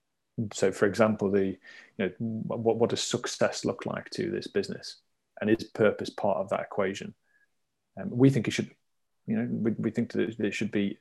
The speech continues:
something that's additional to profit. So you was talking just a moment ago about the difference between profit, uh, profitable businesses and sustainable businesses, and,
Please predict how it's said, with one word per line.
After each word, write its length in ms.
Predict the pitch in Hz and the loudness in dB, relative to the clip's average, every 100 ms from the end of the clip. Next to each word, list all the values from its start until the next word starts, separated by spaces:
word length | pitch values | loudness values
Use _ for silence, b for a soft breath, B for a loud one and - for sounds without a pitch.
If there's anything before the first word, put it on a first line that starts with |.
| _ | _
something 280 | - 104 107 | -8 -4 0
that's 160 | 104 - | -2 -2
additional 640 | 110 - 113 - 110 110 | -4 2 2 2 0 0
to 200 | - 104 | -2 -4
profit. 460 | - - - 147 - | 2 2 4 4 2
So 80 | |
you 140 | 113 113 | 2 4
was 140 | 104 | 4
talking 520 | - 113 113 107 104 - | 4 4 4 0 -2 -4
just 160 | - - | -6 4
a 40 | |
moment 280 | 117 117 113 | 6 8 6
ago 180 | 113 104 | 4 4
about 320 | 104 101 98 B B B B B B B B _ _ | 4 2 -2 B B B B B B B B _ _
the 100 | 101 | 0
difference 400 | 95 113 123 117 | 2 4 4 4
between 540 | - 104 104 95 95 - _ _ - | 2 0 0 0 -2 -8 _ _ 4
profit, 440 | 113 - 107 - _ _ | 4 6 0 -2 _ _
uh, 380 | 196 - 117 - - - | -10 -8 -8 -10 -12 -4
profitable 380 | 123 - 110 | -4 0 2
businesses 420 | 101 98 95 107 98 | 4 2 -2 -6 -6
and 160 | 98 | -6
sustainable 580 | - 104 - 110 110 98 | -6 -2 2 4 4 0
businesses, 520 | 101 98 98 - 98 | 0 -2 -4 -6 -6
and, 240 | 98 95 | -4 -6